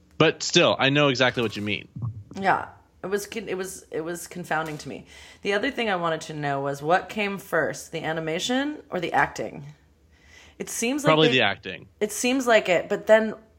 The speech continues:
Speaker 2: that annoys me because then they could have perfected the animation. 'Cause it's a little
Speaker 1: Yeah.
Speaker 2: bit off.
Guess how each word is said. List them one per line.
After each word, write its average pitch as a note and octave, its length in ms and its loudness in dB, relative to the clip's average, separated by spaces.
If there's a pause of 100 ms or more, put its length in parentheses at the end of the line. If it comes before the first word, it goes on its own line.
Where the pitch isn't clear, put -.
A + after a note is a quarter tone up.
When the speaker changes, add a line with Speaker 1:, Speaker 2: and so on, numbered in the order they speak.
(120)
Speaker 2:
that G#3 300 8
annoys G3 440 2
me F3+ 100 -4
because E3 340 -6
then F#3 200 4
they G3+ 100 0
could G3 160 -6
have F#3 140 -8
perfected F3 600 -2
the D#3 120 -4
animation. C#3+ 720 -4 (1040)
'Cause G#3 100 -4
it's B3 120 0
a C#4 40 4
little A3+ 200 4
Speaker 1:
Yeah. D#3 160 4
Speaker 2:
bit - 100 6
off. E3 480 2